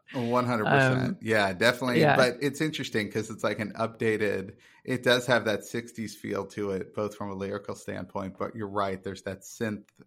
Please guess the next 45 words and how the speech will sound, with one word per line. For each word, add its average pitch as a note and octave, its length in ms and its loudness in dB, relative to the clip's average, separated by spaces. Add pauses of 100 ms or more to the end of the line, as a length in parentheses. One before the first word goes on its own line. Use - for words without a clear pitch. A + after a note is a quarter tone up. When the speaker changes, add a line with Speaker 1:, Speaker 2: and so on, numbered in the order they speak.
Speaker 1:
uh, F#2+ 440 -2 (140)
aspect G2+ 540 -4
to G2+ 120 -2
it G2 80 -6
that D3 80 0
Speaker 2:
Right. C3 160 4
Speaker 1:
makes - 160 -8
it G2 100 -10
kind F#2+ 160 -4
of F#2+ 160 -10
eighties. G2 600 -6
And G2 260 -8 (680)
yeah, G#2 280 2
but G2 240 -4
very B2+ 300 2
different G#2 480 -4
from G#2+ 160 -6
Madonna, A#2+ 480 4
who, G#2 420 -2
you A2 120 -4
know, G#2 120 0
I, G2+ 240 -2
I've G2+ 220 -4 (340)
put - 200 -4
Eminem G#2 380 -4
on G2+ 180 -2
here F#2+ 200 -8
as F#2 120 -10
kind G2 180 -8
of F#2 60 -6
a F#2+ 40 -10
controversial F#2+ 760 -8
artist. F#2+ 380 -8
I G2 40 -10
mean, F#2+ 100 -8
she - 160 -10
was G#2+ 160 -4
obviously G2 360 -4
very F#2+ 240 -10
controversial F#2+ 640 -8
when G#2 100 -14
she G#2+ 220 -12
came F#2+ 260 -8
out. F#2+ 320 -8
So G2+ 360 -6